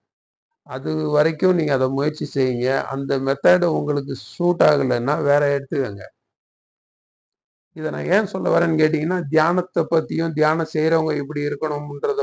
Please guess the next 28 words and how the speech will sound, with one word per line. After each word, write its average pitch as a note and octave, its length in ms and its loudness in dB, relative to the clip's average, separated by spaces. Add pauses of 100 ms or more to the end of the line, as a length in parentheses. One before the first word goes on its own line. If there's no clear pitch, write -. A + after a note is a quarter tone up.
பத்தியும் C#3+ 360 -6
நான் C3+ 200 -2
நிறைய C#3 340 -2
வருஷம் C#3 420 -2
ஷார்ட்ஸ் C#3+ 440 -4
போட்டுக்கிட்டு C3+ 400 -4
வந்தா B2 280 -2
கூட, A#2 180 -2 (140)
எப்படி D#3+ 360 -2
தியானம் D#3+ 460 2
பண்ணணும் D#3 440 -2
அப்படின்னு C#3+ 320 -4
சொல்லிட்டு C#3+ 320 -2
அதை D3 140 2
வந்து C3+ 180 -2
கரெக்டா C3 300 -2
உங்களுக்கு C3 420 -2
சொன்னதா B2+ 340 -4
தெரியல A#2 360 -6
பாத்துங்க. F#2+ 380 -12 (840)
அந்த, A2+ 180 -12 (2250)
அ, A#2+ 100 -18 (220)
என்ன C3 260 -6
சொல்றது, B2 480 -6 (800)
நம்ம A2+ 220 -12
ஆராதர C3 500 0
சக்கரங்களை B2+ 540 -2
பத்தி A#2+ 260 -8